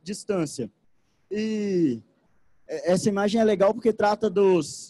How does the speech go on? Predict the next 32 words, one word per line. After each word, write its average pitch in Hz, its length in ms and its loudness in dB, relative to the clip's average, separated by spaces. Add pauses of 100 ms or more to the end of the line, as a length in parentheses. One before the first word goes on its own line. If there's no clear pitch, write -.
solstícios 202 760 -2
e 208 40 2
equinócios, 214 880 -4 (420)
porque, 160 600 2
é, 147 300 2
durante 175 500 0
o 185 100 0
ano 208 400 0
a, 143 600 -4 (680)
a 156 120 -2
órbita 196 480 0
da 160 180 2
Terra 214 420 0
não 202 240 0
é 220 160 2
perfeitamente 220 1300 -4 (220)
descrita 190 420 -8 (300)
no 202 140 2
Sol. 185 400 2 (260)
Ela 165 100 0
não 214 120 2
segue 226 280 -2
um 240 140 0
plano 240 560 0
do 170 160 0
Sol, 151 480 -8 (420)
é, 151 120 2
que 180 240 4
a 165 80 6
gente 175 220 -2
chama 185 280 -2
ali, 180 260 4